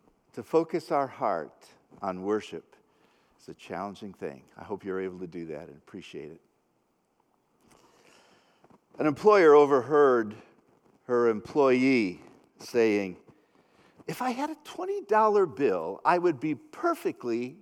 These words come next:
content." Well, she went to that, uh, worker and, uh, said, "I, I was just wondering what it would look like to see someone who's perfectly content, and I overheard what you said, so here's a twenty dollar bill." <laughs>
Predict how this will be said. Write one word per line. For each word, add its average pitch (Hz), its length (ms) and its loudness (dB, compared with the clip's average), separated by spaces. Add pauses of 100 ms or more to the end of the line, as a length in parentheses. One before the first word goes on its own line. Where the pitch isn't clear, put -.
content." 165 640 -14 (1600)
Well, 110 280 0
she 104 360 -4
went 131 400 -4
to 117 120 -4
that, 95 500 2 (680)
uh, 69 120 -14
worker 139 680 4
and, 107 460 0
uh, 104 300 4 (760)
said, 143 280 2
"I, 120 200 4 (360)
I 156 120 0
was 156 120 0
just 226 200 -8
wondering 147 420 2
what 147 140 4
it 139 80 4
would 131 200 0
look - 200 -2
like 107 220 0
to 117 100 -14
see 131 180 -10
someone 131 280 -6
who's 120 200 -6
perfectly 117 540 -4
content, 107 600 -10
and 107 100 -8
I 107 220 -2 (180)
overheard 147 460 0
what 107 180 -4
you 107 120 -8
said, 110 320 -2
so 110 160 -4
here's 139 400 -4
a 135 120 -6 (100)
twenty 104 280 -10
dollar 90 340 -8
bill." 71 300 -14 (320)
<laughs> - 80 -20